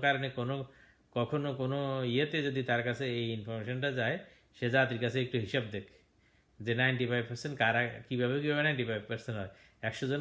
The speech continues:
মানুষের রাস্তার মধ্যে জিজ্ঞাসা করলে যে যদি পঁচানব্বই পার্সেন্ট যদি বলে, হ্যাঁ, যে আওয়ামী লীগের নিষিদ্ধ করবে, তাও তো হয় না।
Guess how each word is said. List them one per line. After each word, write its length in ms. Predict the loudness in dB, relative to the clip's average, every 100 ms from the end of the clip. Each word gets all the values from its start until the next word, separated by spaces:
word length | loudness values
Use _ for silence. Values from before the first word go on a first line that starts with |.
| 2
মানুষের 260 | 0 0 2
রাস্তার 240 | 2 2 0
মধ্যে 160 | -2 -2
জিজ্ঞাসা 260 | 0 2 0
করলে 140 | 0 0 0
যে 40 | 0
যদি 120 | 0 -2
পঁচানব্বই 400 | 0 0 0 0 -2
পার্সেন্ট 260 | -2 -4 -4 -2
যদি 180 | 0 2 4
বলে, 240 | 2 2 -6 -18 _ _ _ -4
হ্যাঁ, 240 | 0 2 0 -2
যে 80 | -2 0 -2
আওয়ামী 180 | -2 -4
লীগের 180 | -4 -4
নিষিদ্ধ 220 | -4 -6 -6 -4
করবে, 160 | -4 2
তাও 140 | 4 6
তো 60 | 4
হয় 120 | 2
না। 60 | 0